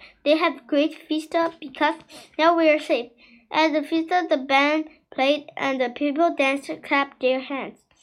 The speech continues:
People from the city came into a bus to, to see,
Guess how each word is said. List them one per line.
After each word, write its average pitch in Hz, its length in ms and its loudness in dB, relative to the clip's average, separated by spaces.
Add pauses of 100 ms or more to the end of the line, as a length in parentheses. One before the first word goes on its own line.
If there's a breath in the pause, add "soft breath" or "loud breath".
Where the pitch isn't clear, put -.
(2000 loud breath)
People 415 460 0
from 349 200 4
the 294 120 0
city 320 420 -2
came 302 260 -4
into 302 380 -2
a 277 120 -2
bus 302 420 -6 (340 loud breath)
to, 294 300 -4 (400)
to 285 240 -4
see, 285 540 -6